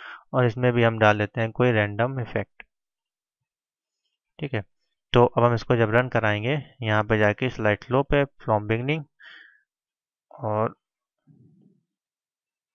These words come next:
तो ये देखिए कुछ इस प्रकार से, ठीक है। तो इस प्रकार से आप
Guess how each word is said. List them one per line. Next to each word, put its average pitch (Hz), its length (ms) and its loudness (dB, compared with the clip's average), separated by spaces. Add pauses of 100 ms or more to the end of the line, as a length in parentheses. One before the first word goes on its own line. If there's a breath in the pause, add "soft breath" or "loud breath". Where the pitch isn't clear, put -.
(540)
तो 123 100 -2
ये 113 160 -2
देखिए 113 280 -8
कुछ - 200 -10
इस 113 140 0
प्रकार 113 340 0
से, - 160 -6 (2750)
ठीक - 160 -14
है। 117 100 -8 (1160 loud breath)
तो 156 80 10
इस 165 100 4
प्रकार 135 300 6
से 131 100 2
आप 120 220 6